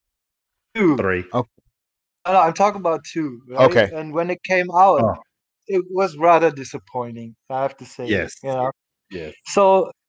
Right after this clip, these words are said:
Speaker 1: they once again showed me a trailer which really, really intrigued me. I, I thought that was next-gen graphics. I liked the whole setting in the snow and this environment. Uh, you could see the, the, your main character breathe,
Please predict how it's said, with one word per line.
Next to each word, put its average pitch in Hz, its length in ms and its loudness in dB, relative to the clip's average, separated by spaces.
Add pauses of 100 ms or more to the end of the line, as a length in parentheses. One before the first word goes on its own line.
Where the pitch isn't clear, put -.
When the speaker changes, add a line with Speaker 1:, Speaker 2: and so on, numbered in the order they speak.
Speaker 1:
they 190 160 2
once 226 380 0
again 202 360 -2
showed 185 380 -2
me 175 140 -4
a 156 60 -4
trailer 175 680 0
which 147 380 -8
really, 165 520 -6
really 151 280 -4
intrigued 143 480 -8
me. 156 220 -6
I, 156 380 -2
I 156 40 -2
thought 156 360 2
that 139 160 0
was 139 260 -4
next-gen 143 600 -4
graphics. 131 640 -6 (640)
I 139 140 -2
liked 156 300 2
the 151 60 -2
whole 156 240 0
setting 147 520 -2
in 143 120 -8
the 139 80 -8
snow 143 720 0
and 139 160 -6
this 139 180 -12
environment. 139 680 -2 (440)
Uh, 135 180 -2
you 139 180 -4
could 156 220 -8
see 156 200 -8
the, 143 160 -2 (200)
the, 131 280 -8
your 135 200 -6
main 147 240 -4
character 147 440 0
breathe, 147 520 -2